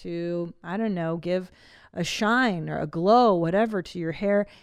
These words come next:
And they customize your color, they mix it just right. They give nuances of light, dark, cool, and warm tones to create over fifty-five gorgeous, multi-dimensional shades. This is not your average,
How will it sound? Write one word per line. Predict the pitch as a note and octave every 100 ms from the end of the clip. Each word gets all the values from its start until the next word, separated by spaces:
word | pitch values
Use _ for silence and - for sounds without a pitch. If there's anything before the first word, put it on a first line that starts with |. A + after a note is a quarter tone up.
| -
And | G3 F#3+
they | G#3
customize | G3+ - C4 - B3+ A#3 A3+ A3+ A3
your | F3+
color, | - - A#3 A3+ A3
they | G#3 E3
mix | E3+ G#3 - F#3
it | -
just | - A#3 B3+ -
right. | G3+ G3 G3 - - -
They | - F3
give | F3 E3
nuances | G3+ A#3 A#3 A3+ - G#3 F#3
of | E3+ F3
light, | A3 A#3 A#3 G3+
dark, | G#3 G#3+ G#3+ -
cool, | - A#3 G#3+
and | F3+
warm | F#3 G#3 A3+ B3
tones | - G#3 G3+ -
to | F3+
create | - F3 -
over | F3+ E3+ E3+
fifty-five | - - D#4+ E4 - C4+ A3+ G#3 G3+ G3+ - - - - -
gorgeous, | - A3+ A3+ A3 D#3+ D3 - - _
multi-dimensional | F3 F#3 A3 B3+ - A#3+ G#3 G3 F#3+ F#3+ - E3+ D#3+
shades. | - E3 D#3 D3
This | - G3 A#3+
is | A3
not | A3+ A3+ A#3+ -
your | B3+
average, | - G#3 G#3 G3 G3 F#3+ -